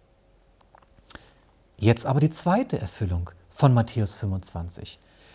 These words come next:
Denn Matthäus fünfundzwanzig erfüllt sich selbst in unserer Zeit, erfüllt sich selbst in der nahen Zukunft.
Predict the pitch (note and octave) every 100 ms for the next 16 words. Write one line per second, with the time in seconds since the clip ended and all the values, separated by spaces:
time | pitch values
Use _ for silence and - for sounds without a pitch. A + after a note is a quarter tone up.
0 | - - C3+ C#3 C3+ D3+ - - A#3 A3
1 | - C3+ C3+ D3+ - A#2 - C#3+ C#3+ C#3+
2 | - C3+ B2 - B2 F#3 A3 B3+ F#3+ B2+
3 | G#2+ - F2+ - - - B2+ - D3+ D3+
4 | C3 - A#2+ C#3 - C#3+ C3+ B2+ A#2+ C3
5 | - B3+ - F#2+ F2+ -